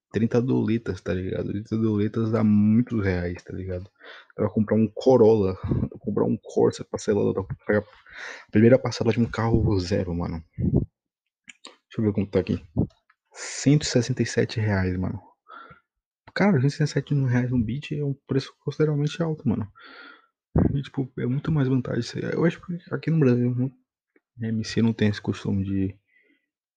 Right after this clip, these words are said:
de comprar beat, tá ligado? Eu acho que nunca.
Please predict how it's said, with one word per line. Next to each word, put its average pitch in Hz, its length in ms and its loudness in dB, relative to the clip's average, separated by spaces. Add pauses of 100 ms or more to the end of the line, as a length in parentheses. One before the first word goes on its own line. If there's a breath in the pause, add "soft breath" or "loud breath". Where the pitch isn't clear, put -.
de 107 100 0
comprar 101 400 2
beat, 95 320 -2 (480)
tá - 100 -4
ligado? 92 320 -2 (360)
Eu 131 120 -12
acho - 160 -8
que - 60 -4
nunca. 98 320 0